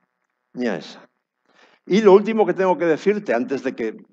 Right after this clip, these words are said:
te diviertas muchísimo con tus compañeros, es que no puedes mover, no puedes jugar, hacer un movimiento cada vez que tú quieras, porque cada vez que tú muevas tienes que esperar a que un compañero te responda,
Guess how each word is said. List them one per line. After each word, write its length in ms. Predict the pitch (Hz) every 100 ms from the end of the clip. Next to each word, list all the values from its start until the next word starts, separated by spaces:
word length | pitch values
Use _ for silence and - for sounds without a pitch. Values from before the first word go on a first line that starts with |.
| -
te 100 | 113
diviertas 480 | 101 123 131 131 113
muchísimo 600 | 110 117 151 - 104 98
con 120 | 110
tus 160 | 110 -
compañeros, 640 | 151 160 156 117 123 127 - - - - _ -
es 200 | 196 196
que 180 | 202 180
no 420 | 170 175 220 220
puedes 520 | 196 208 190 - -
mover, 680 | 160 147 143 139 151 160 160
no 140 | 156
puedes 320 | 156 165 156
jugar, 520 | - - 123 143 135 139
hacer 240 | - 135
un 80 | 139
movimiento 540 | 135 131 139 131 147
cada 220 | 139 123
vez 120 | 135 -
que 100 | -
tú 160 | 123
quieras, 480 | 247 240 73 - - -
porque 300 | 135 117 127
cada 260 | 131 120 131
vez 140 | 175
que 120 | 175
tú 180 | - 175
muevas 440 | 156 156 135 143
tienes 300 | - 151 151
que 100 | -
esperar 500 | 156 - 156 131 - -
a 160 | 110
que 120 | - 120
un 160 | 127
compañero 580 | 131 123 107 117 123 127
te 160 | - 101
responda, 640 | 90 - 117 80 -